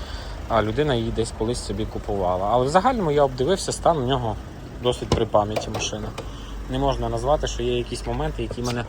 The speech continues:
сильно турбують по ньому. Дах, як ви бачите, адекватний. Теж при пам'яті. Ржавчини якоїсь по ньому теж немає. Пороги ніби не подовбані. Є сколи, є подряпини, є отакі моменти. Але в загальному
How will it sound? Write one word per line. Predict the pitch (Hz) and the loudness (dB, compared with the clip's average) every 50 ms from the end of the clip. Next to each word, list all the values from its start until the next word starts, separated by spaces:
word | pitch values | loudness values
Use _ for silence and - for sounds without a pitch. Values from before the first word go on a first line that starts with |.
| - - | -8 -8
сильно | - - 139 127 120 117 | -4 0 0 0 0 -2
турбують | 110 - 123 123 120 117 113 104 104 101 | -2 -2 -4 -2 0 2 4 4 2 2
по | - - 120 | 0 -2 -2
ньому. | 113 113 107 107 107 104 - - - - - - - - - - - - 123 | 0 0 0 0 -2 -2 -4 -6 -8 -8 -8 -8 -8 -8 -6 -8 -6 -2 4
Дах, | 123 143 143 135 - - | 6 6 6 6 4 -2
як | 113 - | -4 -2
ви | 131 127 | -4 0
бачите, | 123 131 131 123 - - - - 143 - - - - | 2 2 2 2 2 -2 -2 -2 -2 -2 -4 -6 -6
адекватний. | 131 131 151 147 - - 196 202 190 - 170 165 156 143 - - - - - - - - - - - - - - - - - - - - | -4 -2 -2 0 4 4 6 6 6 2 0 -2 -4 -4 -6 -10 -12 -12 -12 -12 -12 -14 -14 -14 -12 -12 -12 -12 -12 -10 -10 -8 -6 0
Теж | - 135 127 | 2 2 2
при | - - 139 131 | 2 0 -2 -2
пам'яті. | 131 - 160 175 170 156 147 - - 147 131 - - - - - - | 2 2 2 4 4 2 -2 -2 -4 -6 -6 -8 -10 -10 -6 -2 -2
Ржавчини | 127 131 139 156 151 139 131 - - 127 127 127 - - - - - - - - - - - - - - - - - | 0 2 4 4 4 4 2 0 -2 -2 -2 -4 -4 -6 -10 -12 -12 -12 -12 -12 -12 -12 -12 -12 -12 -12 -10 -6 -6
якоїсь | 131 127 - 139 127 123 123 120 - - - - - - - - - - - - - - - - - | -6 -4 0 0 2 2 0 0 -4 -6 -10 -10 -12 -12 -12 -10 -10 -10 -10 -12 -12 -14 -14 -8 -6
по | 131 | -4
ньому | 123 123 120 113 113 113 - - - - - - - - - - - - - | -2 0 -2 -2 -2 -4 -2 0 0 0 0 -2 -8 -10 -12 -12 -12 -8 -2
теж | - 139 127 - - | 0 2 2 2 0
немає. | 139 135 165 196 202 185 165 160 156 - - - | -2 0 2 2 2 4 2 0 -2 -4 -6 0
Пороги | - 151 151 151 135 131 131 | 4 6 6 6 6 4 2
ніби | 131 131 127 123 123 | 0 -2 -2 0 0
не | 120 127 | 0 -2
подовбані. | 123 - 156 160 185 214 208 190 175 165 156 151 165 | -2 -2 -2 0 2 2 2 2 0 0 0 -2 -2
Є | 202 269 247 | -2 0 -2
сколи, | 185 - - - 208 214 196 165 | -2 -2 0 2 4 4 4 4
є | 139 139 143 143 | 4 2 2 0
подряпини, | - - 135 147 165 170 160 - - 127 127 120 - - - - - - - - - - - | 2 0 2 4 4 4 4 2 -2 -2 -2 -4 -4 -6 -10 -10 -10 -10 -10 -10 -10 -6 -2
є | 127 123 | 2 2
отакі | 120 120 117 - - - 123 | 2 2 2 -2 -6 -6 -4
моменти. | 113 107 107 104 107 104 107 - 113 | -4 -2 -2 -2 -4 -4 -2 -2 0
Але | 110 110 110 | 0 0 0
в | |
загальному | 110 117 117 131 156 156 143 123 113 110 - | 0 0 4 4 4 4 4 0 -2 -4 -4